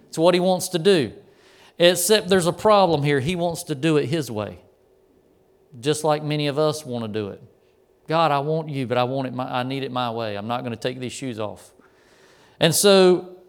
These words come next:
we know if you go back and you read, uh, the writings of Moses, the way the ark was supposed to be handled,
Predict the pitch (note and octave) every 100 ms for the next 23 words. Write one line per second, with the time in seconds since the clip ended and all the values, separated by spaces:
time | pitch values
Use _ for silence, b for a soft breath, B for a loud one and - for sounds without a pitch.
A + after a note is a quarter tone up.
0 | _ _ _ - D#3+ F3+ F#3 A3+ A3 F#3
1 | F#3 E3+ G3 F#3+ F#3 F#3 E3 E3+ E3 E3+
2 | G3 F#3+ F3 C#3 - D#3 C#3 C#3 D3+ -
3 | _ _ _ _ - C3+ D#3 D#3+ D#3+ C3+
4 | D3 E3+ E3+ D#3 C3 C3+ D#3 D3+ C#3+ D3+
5 | D#3 D#3 D3+ - C#3 D3+ D3+ B2 A#2+ A#2+
6 | D3+ D#3 C#3 C#3